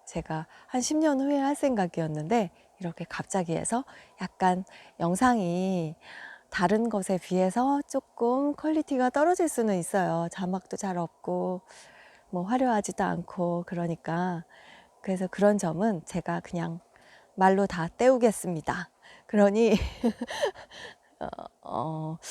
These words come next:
조금 실속 있는 내용으로 그렇게 채우도록 노력할 테니까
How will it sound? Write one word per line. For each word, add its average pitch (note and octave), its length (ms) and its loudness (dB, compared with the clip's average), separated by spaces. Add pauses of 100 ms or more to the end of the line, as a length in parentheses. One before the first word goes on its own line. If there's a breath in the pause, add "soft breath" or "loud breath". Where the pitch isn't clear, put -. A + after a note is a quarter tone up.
(720 loud breath)
조금 E3+ 360 0
실속 D4+ 360 2
있는 A#3+ 180 2
내용으로 F3 720 2
그렇게 D#3+ 500 -8
채우도록 G#3 800 -2
노력할 E3 400 -6
테니까 G#3+ 500 -2